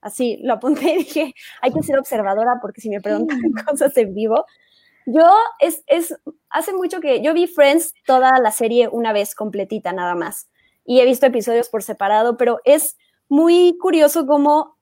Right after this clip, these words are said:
aprendes a querer a los personajes después de que viste la serie entera.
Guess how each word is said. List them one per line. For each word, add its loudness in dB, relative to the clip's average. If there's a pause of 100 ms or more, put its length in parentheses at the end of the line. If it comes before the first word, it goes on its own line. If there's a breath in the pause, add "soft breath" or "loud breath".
aprendes 0
a -6
querer 0
a 4
los -4
personajes -8 (480)
después 2
de 0
que 0
viste 0
la 2
serie -4
entera. 0